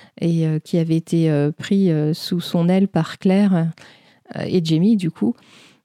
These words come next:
Euh, ce, ce rôle de Mary McNabb est un, est un rôle secondaire qui a été, euh,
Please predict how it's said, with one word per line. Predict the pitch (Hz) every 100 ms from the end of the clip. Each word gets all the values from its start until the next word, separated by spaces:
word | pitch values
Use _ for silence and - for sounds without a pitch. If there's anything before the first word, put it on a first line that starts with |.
| -
Euh, | 185 185 180 180 - - - - - - -
ce, | - -
ce | - 240
rôle | 320 359
de | 247
Mary | 202 202 214
McNabb | 202 196 233 269
est | 214 -
un, | 185 170 160
est | 185 175
un | 180
rôle | 175 196 185 160 160
secondaire | 170 180 180 180 208 233 196
qui | -
a | 170
été, | 170 - 196 180 170
euh, | 160 160 165